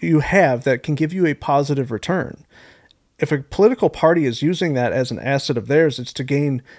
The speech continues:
influence and votes. So if you're able to see through that smoke and mirrors game, you can go, "It's their biggest asset on their financial balance sheet, and it's their biggest asset to get votes.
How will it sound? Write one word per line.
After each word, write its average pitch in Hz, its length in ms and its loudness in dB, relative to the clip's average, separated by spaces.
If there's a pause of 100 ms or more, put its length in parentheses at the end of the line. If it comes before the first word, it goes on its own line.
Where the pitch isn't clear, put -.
influence 151 640 0
and 117 140 -4
votes. - 580 -2 (760)
So - 100 -2
if 147 120 -2
you're 226 120 6
able 220 180 2
to 156 60 4
see 196 260 0
through 226 320 2
that 160 280 4 (200)
smoke 185 360 4
and 143 100 2
mirrors 196 320 4
game, 85 340 -8 (540)
you 151 140 2
can 147 160 2
go, 165 260 6
"It's - 180 -4
their 143 160 2
biggest 226 400 -2
asset 208 320 2
on 180 80 2
their 151 120 0
financial 160 420 0
balance 120 260 -4
sheet, 120 260 -4
and 151 120 0
it's 147 100 -2
their 151 120 0
biggest 175 300 -2
asset 156 340 0
to 135 100 -6
get - 140 -4
votes. 147 500 -2